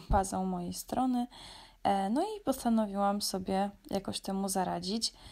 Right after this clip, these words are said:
Wzięłam pasek, który komponował mi się kolorystycznie do tych papierów, do tej kolekcji,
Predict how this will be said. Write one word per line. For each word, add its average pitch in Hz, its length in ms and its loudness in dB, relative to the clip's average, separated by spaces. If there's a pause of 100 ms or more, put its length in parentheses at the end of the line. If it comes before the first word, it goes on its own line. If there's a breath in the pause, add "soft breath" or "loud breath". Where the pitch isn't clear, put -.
(280 loud breath)
Wzięłam 202 400 4
pasek, - 400 0
który 190 320 -2
komponował 208 600 2
mi 190 100 -2
się 190 240 0
kolorystycznie 196 880 -2
do 190 300 2
tych 196 220 -6
papierów, 185 560 -4
do 185 100 -4
tej 190 200 -4
kolekcji, 185 720 -2